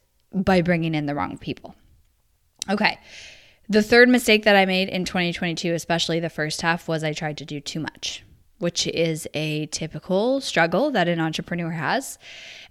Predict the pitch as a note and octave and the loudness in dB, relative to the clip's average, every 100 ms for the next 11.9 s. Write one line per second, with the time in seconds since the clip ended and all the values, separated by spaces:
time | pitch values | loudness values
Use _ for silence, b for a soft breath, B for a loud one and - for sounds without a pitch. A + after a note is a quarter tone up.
0 | _ F3+ F3 F3 F#3+ E3+ E3 D#3+ - F3+ | _ 2 4 2 2 2 2 -2 -2 0
1 | F3+ F3+ E3+ - A3+ - - - B B | 0 0 0 0 0 0 -6 -10 B B
2 | B - E3+ F3+ F3 E3+ F3 - F#3+ F3+ | B 0 2 2 2 0 -2 -2 0 0
3 | F3 E3+ - F3+ F#3 E3+ F3 E3+ E3 - | 0 -2 -2 -4 -2 -2 0 -2 -2 -2
4 | E3+ E3 F#3+ A#3+ - E3+ E3+ F3 - D#3 | -2 0 0 -2 -2 2 2 2 0 0
5 | D3+ D#3+ - G3 G3+ - F#3 F3+ F3 D#3+ | 0 -2 -2 0 0 0 0 0 -2 -2
6 | E3 C#3+ - - - G#3+ G#3 G#3+ G3+ - | -4 -6 -8 -6 2 2 2 0 -2 -4
7 | - B B B B - E3 F#3+ F3+ F#3+ | -10 B B B B -4 2 4 4 4
8 | F3+ E3+ E3+ E3+ - E3+ E3 D#3+ D#3 D#3+ | 4 2 0 -6 -6 -4 -2 -2 -4 -6
9 | D#3+ b b b b - G3+ G#3+ E3+ G#3 | -10 b b b b -2 2 4 2 2
10 | F3+ F3 F3+ F3+ D#3+ A#3 - F3 E3 - | 2 0 0 0 -2 -6 -2 0 0 0
11 | G#3 E3 F#3+ A3 D#3 D#3+ E3 A#3 - | 0 0 -2 -4 -2 0 2 0 -2